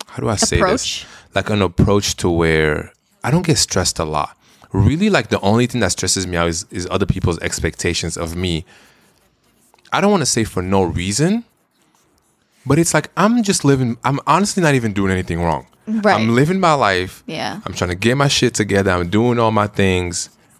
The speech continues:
Speaker 1: It's just expectations that I just, I, I don't like that. 'Cause
Speaker 2: Yeah.
Speaker 1: I don't have expectations for people
Speaker 2: 'Cause
Speaker 1: like
Speaker 2: you know
Speaker 1: that.
Speaker 2: someone's there thinking and waiting for you to
Speaker 1: I
Speaker 2: do
Speaker 1: don't have
Speaker 2: something.
Speaker 1: expectations. Like, if I, let's say, for example, right?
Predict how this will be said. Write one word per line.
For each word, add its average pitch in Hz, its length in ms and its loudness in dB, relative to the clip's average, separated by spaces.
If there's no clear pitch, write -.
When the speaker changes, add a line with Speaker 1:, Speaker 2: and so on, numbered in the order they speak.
Speaker 1:
It's 104 140 2
just 104 180 2
expectations 90 680 0
that 78 100 2
I 80 120 2
just, - 300 -6
I, 90 80 -4
I 95 80 2
don't 92 220 2
like 82 200 -2
that. - 120 -6
'Cause 214 100 0
Speaker 2:
Yeah. 190 100 2
Speaker 1:
I 147 60 2
don't 175 140 2
have 147 120 2
expectations 117 520 -2
for 104 80 0
people - 500 -4
Speaker 2:
'Cause 254 140 0
Speaker 1:
like 254 80 2
Speaker 2:
you 254 60 0
know 285 80 2
Speaker 1:
that. 294 120 0
Speaker 2:
someone's 220 440 -2
there 185 220 -6
thinking 170 520 -14
and 165 120 -12
waiting 160 260 -8
for - 140 -20
you 165 160 -12
to - 60 -4
Speaker 1:
I 143 80 0
Speaker 2:
do 190 60 4
Speaker 1:
don't 180 100 4
have 185 160 4
Speaker 2:
something. 214 60 2
Speaker 1:
expectations. 127 580 -2
Like, 113 140 -2
if 113 120 -10
I, 143 140 2
let's 131 240 0
say, 180 80 0
for 139 160 0
example, 90 380 -2
right? 82 240 -2